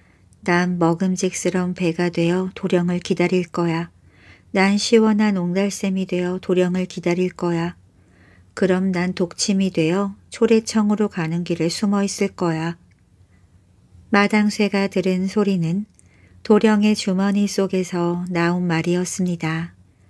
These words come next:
도령의 주머니 속에서 오랫동안 갇혀있던 이야기 귀신들이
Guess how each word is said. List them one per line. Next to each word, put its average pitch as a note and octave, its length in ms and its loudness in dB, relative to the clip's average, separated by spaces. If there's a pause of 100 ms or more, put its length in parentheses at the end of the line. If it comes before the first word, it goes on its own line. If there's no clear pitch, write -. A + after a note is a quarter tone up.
(420)
도령의 G#3 500 4
주머니 F#3+ 480 0
속에서 F3 800 -2 (400)
오랫동안 G3+ 720 2
갇혀있던 F3 960 -2
이야기 F#3+ 540 0
귀신들이 F#3 800 -2